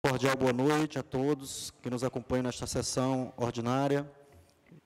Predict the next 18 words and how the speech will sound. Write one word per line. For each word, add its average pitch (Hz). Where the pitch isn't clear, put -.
É, 123
cumprimento 139
a -
mesa, 139
a 131
diretora 135
na 135
pessoa 135
do 123
nosso 131
presidente, 131
professor 123
Manuel, 131
Carlinhos 127
Dubel 131
e 123
nossa 123
vice-presidenta, 127